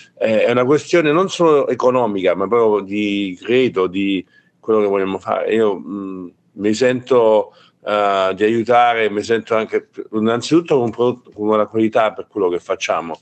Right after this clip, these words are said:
ma poi mi sento anche di aiutare appunto le ditte italiane in quella maniera, mm, e mi fa sentire, eh, sempre, sempre italiano in per, quindi per noi è un credo, è una filosofia che non scenderà mai a compromessi con, eh, con la qualità.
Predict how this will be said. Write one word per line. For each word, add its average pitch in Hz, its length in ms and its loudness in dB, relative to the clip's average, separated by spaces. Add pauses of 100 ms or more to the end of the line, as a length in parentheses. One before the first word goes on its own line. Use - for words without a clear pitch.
(260)
ma - 80 -10
poi 143 160 0
mi 127 100 0
sento 95 280 -2
anche 92 420 -6
di 90 100 -6
aiutare 98 320 0
appunto 104 440 -6
le 87 100 -2
ditte 90 300 -10
italiane 90 500 -2
in 87 60 -8
quella 87 200 -8
maniera, 87 540 -2
mm, 80 200 -18 (520)
e - 160 -12
mi 95 100 -6
fa 98 140 -2
sentire, 98 720 -2 (300)
eh, 85 340 -4
sempre, 95 460 -4 (340)
sempre 110 360 0
italiano 101 420 0
in 95 60 -4 (500)
per, - 540 -6
quindi 123 200 2
per 110 120 0
noi 127 100 2
è 120 60 2
un 113 160 0
credo, 107 500 2
è - 20 2
una 90 480 -2 (260)
filosofia 104 520 0
che 104 80 0
non 95 140 -2
scenderà 98 360 -2
mai 104 220 0
a 98 140 -2
compromessi 98 840 -4
con, 87 260 -2
eh, 76 360 -2
con - 140 -6
la 87 60 0
qualità. 82 400 -4